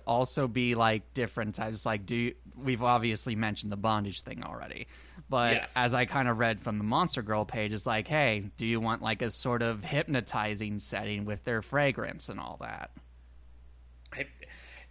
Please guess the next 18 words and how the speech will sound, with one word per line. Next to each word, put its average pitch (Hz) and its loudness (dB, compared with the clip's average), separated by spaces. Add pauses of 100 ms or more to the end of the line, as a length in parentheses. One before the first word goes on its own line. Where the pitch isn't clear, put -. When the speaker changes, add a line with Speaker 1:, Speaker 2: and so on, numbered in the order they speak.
(200)
Speaker 2:
and 170 0
some 214 6
people 330 2
are 294 10
into 294 2
that 285 8
hypnotizing 254 6
Speaker 1:
Yeah. 175 8
Speaker 2:
thing, 285 6
as 190 4
we 214 0
learned, 202 4
as 180 6
we 196 -2
learned 226 2
from 202 -4
our 190 6
episode 151 -2